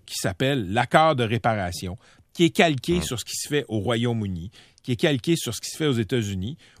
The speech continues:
Speaker 1: où
Speaker 2: Exact.
Speaker 1: une compagnie qui est comp-, qui est poursuivie au criminel doit reconnaître, euh, d'une part, sa responsabilité, doit avoir mis en place des processus sérieux pour nettoyer la soue à cochon qui a mené à la corruption, et cetera.
Speaker 2: Mhm.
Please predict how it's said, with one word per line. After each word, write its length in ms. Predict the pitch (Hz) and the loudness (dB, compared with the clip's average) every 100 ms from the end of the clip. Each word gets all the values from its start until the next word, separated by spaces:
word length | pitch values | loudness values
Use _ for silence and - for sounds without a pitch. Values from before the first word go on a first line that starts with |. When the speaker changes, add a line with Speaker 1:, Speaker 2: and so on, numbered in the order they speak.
| - | 0
Speaker 1:
où 100 | 160 | 2
Speaker 2:
Exact. 80 | 160 | 4
Speaker 1:
une 180 | 170 | 2
compagnie 540 | 247 240 175 165 165 123 | 2 2 2 2 2 0
qui 140 | - | -2
est 40 | 90 | -2
comp-, 280 | 156 165 | 0 0
qui 80 | - | -2
est 40 | 101 | -4
poursuivie 480 | - - - 127 | -4 -6 -4 0
au 120 | 147 87 | 0 0
criminel 760 | - 151 196 143 98 135 175 120 _ _ | -2 0 2 2 0 -2 -6 -12 _ _
doit 280 | - 110 170 | -6 2 4
reconnaître, 680 | 165 143 147 135 151 120 - - - _ - | 4 2 2 2 0 -2 -4 -18 -20 _ -12
euh, 280 | 101 98 95 | -6 -4 -4
d'une 260 | 90 113 98 | -2 -2 2
part, 320 | 135 127 92 | 2 2 -2
sa 140 | - | -4
responsabilité, 960 | 98 95 - 90 95 87 90 80 101 131 - - _ | -4 -4 -6 -6 -6 -8 -10 -10 -10 -12 -16 -20 _
doit 360 | 95 123 120 156 | -4 2 6 8
avoir 580 | 165 143 110 107 127 120 | 6 4 2 4 4 4
mis 160 | 131 | 2
en 140 | 123 104 | 0 0
place 260 | 131 139 | 0 0
des 140 | 98 92 | 0 -4
processus 760 | - 110 - 95 123 120 - - | -4 -4 -4 -4 -4 -4 -6 -12
sérieux 680 | - - 113 110 120 139 131 | -6 0 0 2 2 0 -2
pour 440 | - 113 127 120 - | -2 0 0 -2 -6
nettoyer 560 | 90 127 139 131 127 147 | -4 -2 0 0 2 2
la 120 | 123 | 0
soue 280 | 101 - 127 | -2 -4 -4
à 60 | 110 | -4
cochon 480 | 107 90 127 131 | -6 -8 -8 -8
qui 200 | 127 - | -8 -6
a 60 | 107 | -6
mené 240 | 101 95 | -4 -4
à 60 | 120 | -4
la 100 | 101 | -4
corruption, 580 | 87 87 85 - 117 123 | -6 -10 -10 -12 -10 -10
et 40 | - | -10
cetera. 460 | 95 85 85 | -12 -12 -10
Speaker 2:
Mhm. 60 | 156 | -8